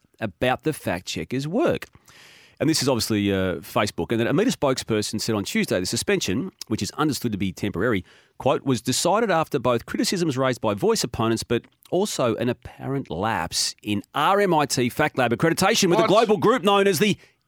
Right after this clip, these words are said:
Speaker 1: International Fact Checking Network. Membership of the network is a requirement to be part of Meta's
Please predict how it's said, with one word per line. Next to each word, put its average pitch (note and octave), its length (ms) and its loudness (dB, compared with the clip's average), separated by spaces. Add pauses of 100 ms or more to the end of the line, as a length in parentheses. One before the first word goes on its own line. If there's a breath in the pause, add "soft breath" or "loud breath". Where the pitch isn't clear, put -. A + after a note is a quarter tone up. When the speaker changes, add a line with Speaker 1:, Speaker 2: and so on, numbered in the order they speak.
(120)
Speaker 1:
International G#3 840 2
Fact A#3 320 0
Checking A#3 340 4
Network. B3+ 460 4 (560 loud breath)
Membership F#3+ 360 2
of E3+ 100 2
the D3 80 4
network C#3 320 2
is C3 100 0
a B2+ 160 4
requirement B2+ 800 0
to B2 100 -2
be A2+ 100 -2
part A2+ 280 -2
of G2+ 120 -4
Meta's C3 600 -4